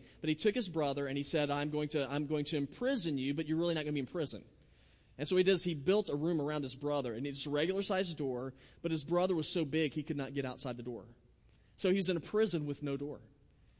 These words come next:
And he said, "If you want out, you can leave anytime you want." Now, the brother was kind of sly, and what he did is every day he would bring in very fancy food, and his brother, he could have left anytime he wanted to, but he could not control his appetites.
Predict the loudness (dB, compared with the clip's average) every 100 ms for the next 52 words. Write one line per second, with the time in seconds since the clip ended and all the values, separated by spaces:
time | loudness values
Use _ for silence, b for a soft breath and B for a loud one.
0 | b -2 2 4 4 4 0 2 0 -2
1 | -2 0 0 0 -2 -2 -4 -6 -12 -20
2 | _ -20 _ b b b 2 2 2 -2
3 | 0 2 2 2 0 -2 -4 -4 -4 -6
4 | -10 -12 -6 -4 -2 -2 -2 0 0 0
5 | 0 0 0 0 0 0 -2 0 -2 0
6 | -2 -2 -2 -2 -2 -4 -4 -4 -6 -4
7 | -4 -4 -6 -6 -8 -8 -6 -4 -2 -2
8 | -2 B B B -6 -2 0 0 2 0
9 | 0 -2 -2 -2 0 0 -2 -4 -6 -6
10 | -4 -6 -6 -4 -4 -6 -8 -4 -4 -2
11 | -4 -6 -8 -10 -12 -12